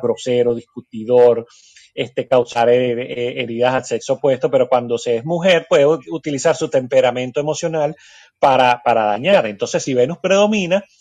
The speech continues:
indica que hay muchos sentimientos que pueden ser heridos fácilmente, pero a la vez hay que tener cuidado con los sentimientos de los demás y las heridas que nos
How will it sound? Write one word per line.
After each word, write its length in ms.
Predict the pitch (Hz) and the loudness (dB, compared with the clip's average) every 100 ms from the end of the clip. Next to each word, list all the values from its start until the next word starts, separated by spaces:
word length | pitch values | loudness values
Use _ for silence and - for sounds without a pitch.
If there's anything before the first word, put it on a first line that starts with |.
| _ _ | _ _
indica 420 | 156 147 143 170 | -6 -4 -2 -2
que 100 | 170 | 0
hay 80 | 151 | 0
muchos 260 | 156 175 - | -2 -4 -2
sentimientos 800 | 175 135 131 131 135 131 170 - | -2 -4 -6 -4 -4 -2 -6 -6
que 80 | |
pueden 400 | - 180 247 262 | -4 0 2 2
ser 200 | 214 190 190 | 0 -2 -2
heridos 300 | 180 185 180 | -2 0 0
fácilmente, 760 | 165 185 175 139 113 180 220 _ _ _ _ _ | 0 -2 -8 -10 -10 -8 -10 _ _ _ _ _
pero 300 | 165 170 185 | 2 4 6
a 40 | 185 | 6
la 120 | 160 | 6
vez 160 | 143 | 4
hay 100 | 160 | 2
que 120 | 156 160 | -2 -2
tener 280 | 156 143 | -2 -2
cuidado 400 | - 165 151 151 | -4 0 4 2
con 140 | 175 151 | 0 -4
los 140 | 127 | -6
sentimientos 800 | 123 110 113 117 120 117 156 143 _ _ _ _ _ | -10 -14 -16 -12 -10 -6 -6 -8 _ _ _ _ _
de 240 | 127 139 127 | -4 -2 2
los 160 | 127 | 0
demás 400 | 127 123 160 196 - | 0 -2 -2 -4 -6
y 240 | 196 175 | -4 -2
las 280 | 160 147 - | 0 -2 -4
heridas 480 | 117 135 233 202 - | -10 -8 -8 -8 -10
que 120 | 113 | -16
nos 120 | 107 | -18